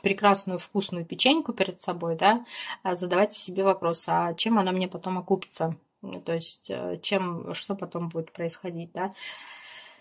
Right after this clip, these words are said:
А, но, тем не менее, варианты будут, да, если хотите приумножать свое богатство, варианты будут. Социум.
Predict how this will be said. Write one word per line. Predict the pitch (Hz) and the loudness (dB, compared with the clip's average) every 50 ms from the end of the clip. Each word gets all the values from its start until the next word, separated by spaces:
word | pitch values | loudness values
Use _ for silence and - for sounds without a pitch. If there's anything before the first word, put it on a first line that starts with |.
| _ _ _ _ - | _ _ _ _ -4
А, | - 180 180 180 180 | -4 -2 -2 6 10
но, | 214 262 | 10 10
тем | 285 277 269 240 | 12 12 12 12
не | 226 214 | 12 12
менее, | 226 285 311 311 285 262 240 - - - | 12 10 10 10 10 8 8 4 0 2
варианты | 202 202 214 202 190 214 247 240 - 202 | 6 8 10 10 10 10 8 8 6 2
будут, | 185 180 202 196 175 170 165 - - - - | 2 2 2 2 2 0 -4 -6 -14 -2 4
да, | 214 202 | 6 8
если | 226 226 226 - 190 | 8 8 6 2 0
хотите | - 208 202 220 214 202 - 165 | 0 2 4 4 4 2 0 -2
приумножать | - - 175 175 180 185 180 185 175 165 165 | -4 -4 -2 -2 -2 0 0 2 0 0 0
свое | - - 170 175 170 170 | -2 -4 -2 -2 -2 -2
богатство, | 170 180 - 254 302 302 - - - - 196 - | -2 2 4 4 4 4 0 -4 -4 -4 -4 -2
варианты | - 175 196 180 170 175 208 226 226 - 190 165 - | -4 -4 -2 0 2 2 2 0 0 -2 -4 -4 -4
будут. | 170 170 165 196 190 185 170 165 165 - - _ _ _ _ _ _ _ _ _ _ _ _ _ _ _ _ _ _ _ _ - - - | -6 -6 -2 -2 0 0 -2 -4 -8 -12 -16 _ _ _ _ _ _ _ _ _ _ _ _ _ _ _ _ _ _ _ _ -20 -18 -6
Социум. | - - 349 359 359 - 202 190 190 | 4 6 6 6 8 6 4 2 2